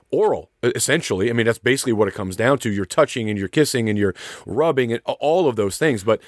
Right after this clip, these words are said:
essentially, oral is where this is going to end. And so if that's the case,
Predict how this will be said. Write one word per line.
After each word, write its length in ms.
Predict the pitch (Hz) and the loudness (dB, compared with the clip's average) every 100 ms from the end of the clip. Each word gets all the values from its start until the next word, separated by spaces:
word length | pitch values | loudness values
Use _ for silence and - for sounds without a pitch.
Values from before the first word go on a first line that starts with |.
| - _ - | -20 _ -4
essentially, 920 | 101 - - 254 254 - 127 107 104 | -4 -4 -2 0 0 0 0 2 0
oral 420 | 113 131 156 127 | 0 2 2 2
is 100 | 107 107 | 0 0
where 200 | 117 110 | 0 0
this 200 | 110 - | -2 -6
is 100 | 92 | -6
going 260 | 110 104 90 | -2 -2 -4
to 200 | - - | -6 0
end. 340 | 120 82 117 - - | 2 0 -8 -12 -10
And 180 | - 127 | -2 0
so 240 | - 139 123 | 2 4 4
if 100 | - | 4
that's 280 | 147 - | 2 2
the 120 | - 92 | -2 -6
case, 680 | - 196 208 98 113 - | -2 0 2 0 -4 -6